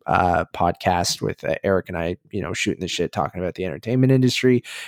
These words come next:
And Untitled Movie Conversations, which is our interview show. We have a couple of great episodes there. We hope to get that back in, uh, rolling very, very soon.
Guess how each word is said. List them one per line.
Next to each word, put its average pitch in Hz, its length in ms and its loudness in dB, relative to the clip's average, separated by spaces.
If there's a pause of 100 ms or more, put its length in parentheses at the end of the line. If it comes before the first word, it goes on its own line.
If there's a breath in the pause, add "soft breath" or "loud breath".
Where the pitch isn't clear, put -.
And 127 80 6
Untitled 170 380 6
Movie 175 180 6
Conversations, 165 720 4
which 143 140 2
is 131 120 2
our 127 140 6
interview 127 440 4
show. 92 280 4
We 98 100 6
have 95 80 4
a 104 60 0
couple 107 320 0
of 95 60 -4
great 104 200 4
episodes 101 400 -2
there. 117 180 6
We 110 120 4
hope 104 160 0
to 101 80 -8
get 98 100 -2
that 95 220 2
back 90 320 -2
in, 95 240 -4 (540 loud breath)
uh, 104 280 6
rolling 110 560 4
very, 104 340 4
very 92 380 2
soon. 87 600 -2